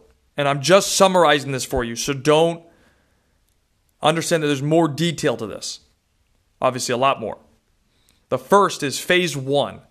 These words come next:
individual development. The player needs to be developed before they can work in a team successfully. So what does that take? On a general scale, that's gonna be improving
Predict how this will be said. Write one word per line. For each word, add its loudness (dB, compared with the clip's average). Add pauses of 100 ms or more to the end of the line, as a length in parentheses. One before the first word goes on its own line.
(520)
individual 2
development. -2 (760)
The 0
player 2
needs -2
to -2
be -4
developed 0
before -2
they 0
can -6
work 0
in -4
a -2
team -6
successfully. -6 (1200)
So 2
what 4
does 2
that 2
take? -6 (2000)
On 2
a 0
general 4
scale, 0
that's -2
gonna -2
be -4
improving 0